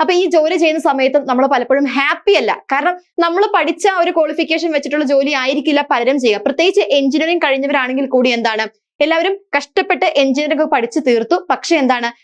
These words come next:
നമുക്ക് ഹാപ്പി ആയിട്ടുള്ള ഒരു ലൈഫ് ആയിരിക്കില്ല നിങ്ങളിപ്പോ ലീഡ് ചെയ്യുന്നത്, അല്ലെ? അപ്പൊ നിങ്ങൾ ആഗ്രഹിക്കുന്ന ഒരു സാലറി ഒരുപക്ഷെ നിങ്ങൾക്ക് നിങ്ങളുടെ ഈ ഒരു പ്രൈവറ്റ് ഫേമിൽ കിട്ടുന്നുണ്ടാവില്ല.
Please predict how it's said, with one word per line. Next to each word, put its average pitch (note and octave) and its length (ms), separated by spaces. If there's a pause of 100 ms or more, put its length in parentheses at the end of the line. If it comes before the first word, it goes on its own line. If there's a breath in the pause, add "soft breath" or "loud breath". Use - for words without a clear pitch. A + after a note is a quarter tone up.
(120)
നമുക്ക് G#4 200 (100)
ഹാപ്പി F4+ 460 (100)
ആയിട്ടുള്ള E4 380
ഒരു C#4+ 160
ലൈഫ് C4 300
ആയിരിക്കില്ല B3 420 (160)
നിങ്ങളിപ്പോ A#3 340 (200)
ലീഡ് B3+ 240
ചെയ്യുന്നത്, F#3+ 280 (180)
അല്ലെ? D#4 140 (260 loud breath)
അപ്പൊ E4+ 120 (140)
നിങ്ങൾ D4 160 (100)
ആഗ്രഹിക്കുന്ന C4+ 440
ഒരു C4+ 120
സാലറി B3 380
ഒരുപക്ഷെ A#3+ 260
നിങ്ങൾക്ക് A#3 260
നിങ്ങളുടെ A3+ 240
ഈ A3 60
ഒരു A3+ 140
പ്രൈവറ്റ് A3 320
ഫേമിൽ A#3 280
കിട്ടുന്നുണ്ടാവില്ല. A3 640